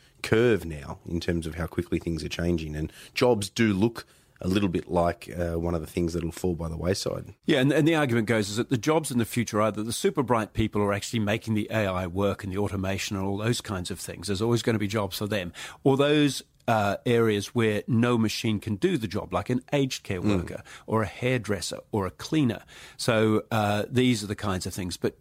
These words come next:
Speaker 1: And we are an ageing society, so there'll be more requ-, requirements in some of those spheres, but I just wonder that it's not one-for-one replacement.
Speaker 2: And also, where's the big middle? That's the, where are all those
Speaker 1: Exactly.
Speaker 2: professional jobs going? We're gonna take a, a, a brief break. Stay with us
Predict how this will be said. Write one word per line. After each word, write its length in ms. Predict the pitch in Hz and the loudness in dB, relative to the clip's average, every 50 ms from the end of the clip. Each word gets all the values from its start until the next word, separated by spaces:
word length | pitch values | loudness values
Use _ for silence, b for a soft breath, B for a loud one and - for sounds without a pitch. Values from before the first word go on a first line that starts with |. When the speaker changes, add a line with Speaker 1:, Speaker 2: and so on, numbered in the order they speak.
| _ - - | _ -6 0
Speaker 1:
And 120 | 160 185 208 | 2 2 2
we 100 | 240 247 | 2 2
are 140 | 233 180 127 | 2 2 4
an 80 | 104 101 | 4 2
ageing 220 | 104 98 92 90 85 | 2 0 0 -2 -2
society, 520 | - 95 85 - 104 107 110 110 107 101 | -2 -4 -2 2 4 4 4 4 2 0
so 160 | - - 98 | 0 0 2
there'll 120 | 90 92 90 | 2 2 2
be 100 | 90 90 92 92 92 | 2 2 4 4 4
more 180 | 95 98 - - | 4 2 0 0
requ-, 380 | - 95 92 - - 117 - - | -2 -2 -2 0 -2 -2 -2 0
requirements 600 | 101 95 92 - - 104 98 95 95 90 85 - | 0 -2 -2 0 0 2 2 2 2 0 -2 -4
in 60 | 90 | -4
some 160 | - - 98 | -2 0 2
of 60 | 90 87 | 2 2
those 180 | 87 87 - | 2 2 0
spheres, 340 | - - 113 110 98 92 87 | -2 -2 0 2 2 2 0
but 140 | - - 90 90 | 0 0 2 2
I 80 | 90 92 | 2 2
just 180 | 87 98 - | 0 -2 -2
wonder 260 | 95 98 98 95 95 87 | 0 2 2 2 2 2
that 120 | 87 85 | 0 -2
it's 160 | 90 85 - | -2 -2 -2
not 140 | 104 95 - - | -2 -2 -2 0
one-for-one 600 | 87 90 90 90 85 - 92 85 87 85 82 82 | 0 0 0 0 0 -2 -2 0 0 0 0 -2
replacement. 540 | 82 80 - 98 90 87 85 - 87 82 131 | -4 -2 -2 0 0 0 -2 -4 -4 -2 0
Speaker 2:
And 180 | 120 120 120 | 2 2 4
also, 260 | 127 123 - - 120 110 | 4 2 2 0 0 0
where's 240 | 107 117 120 101 98 | 2 2 0 0 -2
the 80 | 107 | -2
big 160 | 101 113 92 101 | -2 -2 0 0
middle? 280 | 113 110 98 - - - - | 0 0 0 -4 -8 -10 -6
That's 260 | - 101 101 - - | -4 -4 -4 -4 -4
the, 260 | - 104 92 90 80 - | -4 -2 -2 -2 -4 -2
where 160 | 113 113 110 107 | 2 2 4 4
are 60 | 104 | 4
all 120 | 104 98 | 4 2
those 200 | 98 92 92 85 | 2 2 0 0
Speaker 1:
Exactly. 60 | 90 | -4
Speaker 2:
professional 400 | 90 104 - 117 110 - - 104 92 | -6 -4 -2 -2 -2 -2 -4 -6 -6
jobs 240 | - 101 92 - - | -6 -6 -6 -4 -2
going? 280 | - 110 110 101 92 - | 0 0 0 0 0 2
We're 160 | 131 135 127 208 | 2 2 2 2
gonna 120 | 254 247 | 0 0
take 240 | - 147 123 104 113 | 0 -2 0 0 2
a, 160 | 113 104 - | 2 2 2
a, 280 | - 113 110 104 - 110 | 2 2 2 2 0 -2
a 40 | 113 | 0
brief 240 | 101 135 160 - - | 2 2 2 2 2
break. 220 | - 117 101 - | 2 0 0 -2
Stay 260 | - - 156 160 226 240 | -2 0 0 2 2 2
with 180 | 180 175 175 | 2 2 2
us 200 | 139 113 - - | 2 0 -2 -6